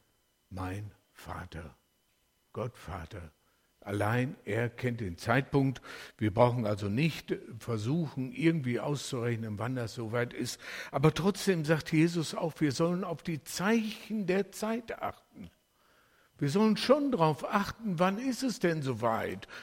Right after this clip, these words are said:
Wann könnte das denn kommen? Wie weit sind wir fortgeschritten? Und, äh, da ist gerade das Matthäusevangelium Kapitel vierundzwanzig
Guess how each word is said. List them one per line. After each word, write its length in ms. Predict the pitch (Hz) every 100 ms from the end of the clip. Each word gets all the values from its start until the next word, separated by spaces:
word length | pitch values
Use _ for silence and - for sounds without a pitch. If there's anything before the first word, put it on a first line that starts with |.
| -
Wann 240 | 170 202
könnte 440 | - 262 294 262 196
das 280 | 151 135 -
denn 240 | 156 156
kommen? 560 | - 262 247 147 110 127
Wie 320 | 160 170 175
weit 300 | 175 196 196
sind 360 | 208 285 277
wir 280 | 220 175 127 - - - _
fortgeschritten? 960 | - 226 226 175 143 135 113 101 85 87 _ _ _ _ _ _ _ _ _ _ - _ _
Und, 500 | - 139 143 147 123
äh, 100 | 135
da 220 | 123 139 165
ist 260 | 175 -
gerade 360 | 147 160 185 151
das 320 | 139 127 -
Matthäusevangelium 1400 | 147 107 - 175 165 - 139 123 113 113 113 110 104 104
Kapitel 420 | 101 - 113 110
vierundzwanzig 920 | - 117 110 104 - 120 - 117 101